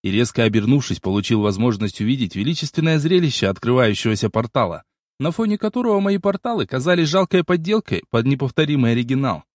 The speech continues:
От мощи, излучаемой энергии этим порталом, по коже буквально бежали мурашки, и возникало какое-то чувство подавления. Тем временем портал стабилизировался, и из него вышла она,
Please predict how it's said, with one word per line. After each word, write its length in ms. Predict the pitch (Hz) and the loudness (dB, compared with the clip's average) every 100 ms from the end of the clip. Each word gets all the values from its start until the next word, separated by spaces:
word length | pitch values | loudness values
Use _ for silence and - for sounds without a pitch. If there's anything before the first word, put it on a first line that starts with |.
| _ _ | _ _
От 300 | - 98 98 | -8 -6 -4
мощи, 600 | 120 123 143 131 - 95 90 | -4 2 4 4 2 -2 -2
излучаемой 800 | 87 113 110 147 143 139 131 131 | 0 0 2 2 2 4 4 4
энергии 580 | 139 147 127 117 120 - | 4 4 2 2 0 2
этим 400 | 123 113 117 101 | 2 2 0 2
порталом, 640 | 110 110 123 127 104 87 | 0 2 0 2 0 -4
по 140 | 98 | -8
коже 320 | 92 135 127 127 | -2 -2 0 0
буквально 560 | 123 120 139 139 131 | 0 2 4 4 4
бежали 420 | 123 123 131 127 | 2 2 4 4
мурашки, 720 | 123 123 123 113 104 - 82 - _ _ - | 4 4 4 4 0 -10 -18 -20 _ _ -2
и 80 | 104 | 2
возникало 600 | 120 110 135 185 180 170 | 2 2 0 2 2 0
какое-то 500 | 170 180 175 160 160 | -2 2 2 2 0
чувство 360 | 185 165 165 | -2 -2 -2
подавления. 840 | 151 151 156 165 185 127 85 78 - _ _ _ | 0 0 2 2 2 0 -4 -8 -18 _ _ _
Тем 240 | - 104 | -4 -2
временем 540 | 107 123 139 110 95 87 | 2 2 2 2 0 -2
портал 420 | 95 95 113 117 | -6 0 2 2
стабилизировался, 1080 | - 104 101 117 131 147 117 92 87 - 78 | 0 -4 -2 0 0 0 2 0 -4 -8 -8
и 160 | 110 123 | -2 0
из 140 | 120 | 2
него 240 | 147 165 156 | 2 2 2
вышла 400 | 156 - 135 - | 0 0 -2 0
она, 460 | 120 135 135 85 | 0 0 -2 -4